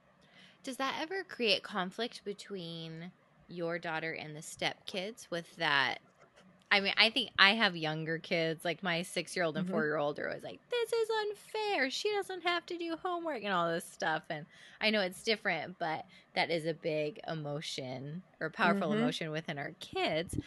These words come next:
Speaker 1: So how have you, if they have experienced that,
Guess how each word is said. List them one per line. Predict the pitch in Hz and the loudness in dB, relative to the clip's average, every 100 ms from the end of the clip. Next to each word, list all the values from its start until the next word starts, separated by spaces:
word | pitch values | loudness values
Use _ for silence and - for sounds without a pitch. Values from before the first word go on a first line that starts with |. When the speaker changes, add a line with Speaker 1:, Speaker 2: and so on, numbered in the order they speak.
| - | -8
Speaker 1:
So | - 226 | -6 -4
how | 220 240 247 | 0 0 0
have | 302 302 | -4 -4
you, | 277 220 170 - | -2 -2 -4 -2
if | 208 - | -2 0
they | 190 | -2
have | 202 190 | 2 2
experienced | 160 - 165 151 147 - | 2 -6 -6 -6 -8 -6
that, | 147 143 151 190 | -2 0 0 -2